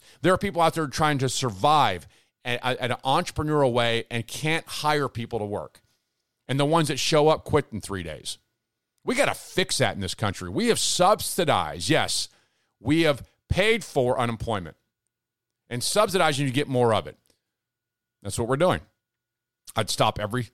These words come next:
single bit of that. So I would, I would absolutely get rid of every single incentive, uh, to, to that, uh, unemployment. Number two, I'd establish,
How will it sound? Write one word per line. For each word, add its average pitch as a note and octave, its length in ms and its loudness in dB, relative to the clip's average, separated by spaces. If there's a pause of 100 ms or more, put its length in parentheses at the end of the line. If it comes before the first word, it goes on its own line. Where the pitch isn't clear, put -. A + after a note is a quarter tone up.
single A#2+ 520 0 (100)
bit G#2+ 160 0
of F#2+ 80 -2
that. D2 220 -8 (840)
So A2+ 200 2
I A#2+ 140 2
would, B2 320 -2
I C3+ 140 2
would B2+ 260 0
absolutely B2 920 0 (260)
get A2+ 120 -8
rid A2 140 0
of G2+ 140 -6
every C3 380 0
single A2+ 440 0
incentive, F#2 560 -4 (1160)
uh, F#2 140 -6 (120)
to, A2+ 300 -2 (120)
to A2+ 180 -2
that, F#2+ 400 -2
uh, F2+ 300 -6
unemployment. F2+ 600 -6 (380)
Number F#3+ 240 4
two, F#3 440 4 (2000)
I'd D#3 140 2
establish, F#3+ 960 2